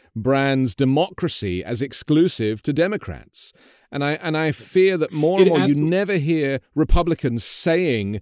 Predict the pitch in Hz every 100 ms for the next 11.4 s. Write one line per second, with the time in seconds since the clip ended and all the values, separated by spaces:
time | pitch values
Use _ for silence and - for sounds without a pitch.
0 | - - _ _ - 143 156 147 147 147
1 | 156 - 151 156 147 143 147 196 175 87
2 | - 127 143 - 143 139 175 131 117 151
3 | - 160 175 131 135 143 120 156 220 240
4 | - 73 - _ _ _ _ - 233 233
5 | 220 214 180 190 175 - 165 139 139 -
6 | 135 123 120 - 185 180 110 98 110 -
7 | 139 127 - 139 131 113 131 135 151 123
8 | 117 113 123 143 135 131 131 147 120 165
9 | 185 156 131 - 151 135 135 - 127 139
10 | 131 127 117 117 120 - 120 120 - 180
11 | 185 - 82 65